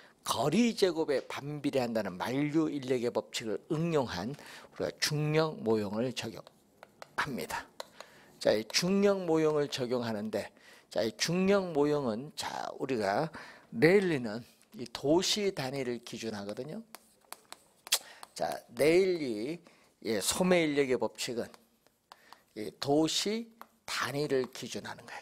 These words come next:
그러니까 이렇게 나오겠죠. A 도시. 자, A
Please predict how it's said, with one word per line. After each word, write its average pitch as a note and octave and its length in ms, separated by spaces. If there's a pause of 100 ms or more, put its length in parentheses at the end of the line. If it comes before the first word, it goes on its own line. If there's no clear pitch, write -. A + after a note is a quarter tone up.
그러니까 C#3 360 (420)
이렇게 F#3+ 240
나오겠죠. G#2 480 (360)
A D#3+ 460
도시. B2 400 (1600)
자, - 140 (160)
A E3+ 460